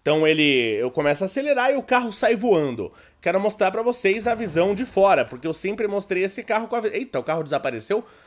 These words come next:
Olha lá, ele entrou, a Aesthetic Formula entrou na sessão. Peraí, peraí, peraí. E ele já, e ele já apareceu aqui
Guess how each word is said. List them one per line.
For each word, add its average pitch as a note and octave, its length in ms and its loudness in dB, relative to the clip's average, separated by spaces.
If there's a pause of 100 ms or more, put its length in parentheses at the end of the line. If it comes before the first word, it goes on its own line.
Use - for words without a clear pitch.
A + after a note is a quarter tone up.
(140)
Olha B2 100 2
lá, A#2 140 2
ele C3+ 80 -2
entrou, F#3+ 280 0
a F#3+ 40 4
Aesthetic - 460 -4
Formula C#3 500 0 (500)
entrou D3+ 960 2
na E3+ 320 0
sessão. G#3+ 680 0 (480)
Peraí, A2 300 -2
peraí, G#2+ 360 -4
peraí. G#3 600 -2 (120)
E D3+ 60 -4
ele D#3 120 -2
já, D3+ 100 -8 (380)
e F3 80 0
ele F#3+ 120 0
já G3 200 4
apareceu G3+ 560 2
aqui F#3+ 380 -2